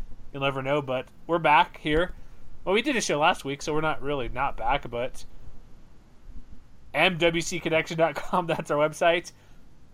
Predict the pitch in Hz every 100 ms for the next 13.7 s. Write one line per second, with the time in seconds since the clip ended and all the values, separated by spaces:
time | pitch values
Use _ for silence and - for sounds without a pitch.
0 | - 143 135 165 143 202 196 208 208 233
1 | 247 226 220 202 208 220 220 214 214 -
2 | 147 139 170 160 135 127 180 180 180 180
3 | 175 170 156 - - - 165 160 - 170
4 | 165 160 147 - - 120 120 - 170 165
5 | 175 175 170 - - - - - - -
6 | - - - - - 147 160 185 185 196
7 | 180 160 - 165 165 151 190 202 185 196
8 | 175 143 151 139 123 139 165 - 143 131
9 | 127 139 - 180 175 143 139 - 135 143
10 | - - - - - 185 185 185 180 165
11 | 151 143 151 135 110 120 127 123 - 175
12 | 180 180 185 175 156 156 151 151 147 147
13 | 143 156 139 107 - 98 113